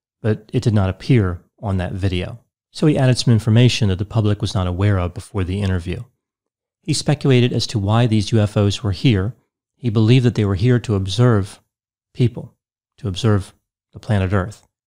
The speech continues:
It seems fairly clear from the interview that Joe Rogan really wanted to believe the commander, and I think he did believe him. Rogan kind of went on a rant about skeptics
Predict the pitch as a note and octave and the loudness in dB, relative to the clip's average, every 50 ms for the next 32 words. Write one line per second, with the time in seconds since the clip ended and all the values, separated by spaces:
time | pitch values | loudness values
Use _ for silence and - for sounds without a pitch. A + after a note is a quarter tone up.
0 | _ _ _ _ - - - - G3 G3+ F#3+ - - D#3+ D3 C#3 C#3 B2+ - - | _ _ _ _ -6 -4 0 2 4 4 4 2 2 0 2 2 2 0 0 2
1 | C#3+ B2+ A2+ - B2 A2 A2 F#2 A2 B2 A#2 A2+ F#2 - F2+ E2 F2 G2 - _ | 2 2 2 4 2 2 2 2 2 2 2 2 2 0 -4 -6 -8 -10 -14 _
2 | _ _ _ _ _ _ _ _ A#2 A2 A2 G#2 B2 C3 D3+ C#3+ B2+ B2 A#2+ G#2+ | _ _ _ _ _ _ _ _ -4 -4 -2 2 2 2 4 4 4 2 4 4
3 | A#2 G#2+ G#2 G#2+ A#2 C3 C#3 C#3+ B2+ A#2 A2+ A2 G#2 F#2+ - A2+ F2+ G2+ G2 G2+ | 2 2 4 4 4 4 4 4 2 2 2 0 0 -2 -4 -4 -2 0 0 2
4 | G#2 F#2 F2+ F2 - - _ _ _ _ _ - G2+ - - F#2+ G2 G2 G2+ F2+ | 2 0 0 -4 -8 -12 _ _ _ _ _ -10 -8 -6 -2 0 2 2 2 0
5 | E2 - - - _ _ _ _ _ _ _ C#3 B2 A2+ A2 A2 - E3 D3 B2 | -2 -4 -10 -12 _ _ _ _ _ _ _ -2 0 0 0 0 2 0 0 0
6 | - - - _ _ _ _ _ C3 A#2+ G#2+ B2+ C3 A#2+ A2 G#2 F#2 F#2 F2 E2 | 0 -4 -12 _ _ _ _ _ -4 0 2 2 2 2 2 0 -2 -2 -4 -6
7 | - F2+ E2+ - - _ _ _ _ _ _ _ _ _ _ _ _ _ _ C#3 | -8 -10 -12 -12 -14 _ _ _ _ _ _ _ _ _ _ _ _ _ _ 4
8 | D3 D3 C3 C3+ B2+ A#2+ - C3 A#2+ A2+ G2+ G#2+ A2+ - - - A2+ G2 F#2+ F2 | 4 6 6 6 4 4 2 2 2 2 4 2 2 0 0 -2 0 0 0 0
9 | F2 G#2 A#2 A#2 A#2 B2 - - - A#2+ F#2+ F2 F2 F2+ - - - - A#2 A2 | 0 2 4 4 4 2 0 -4 -6 -4 -2 -2 -4 -4 -4 -6 -2 0 0 -2
10 | - - - A2 - - - - - | 0 0 -2 -2 -2 -2 -6 -8 -10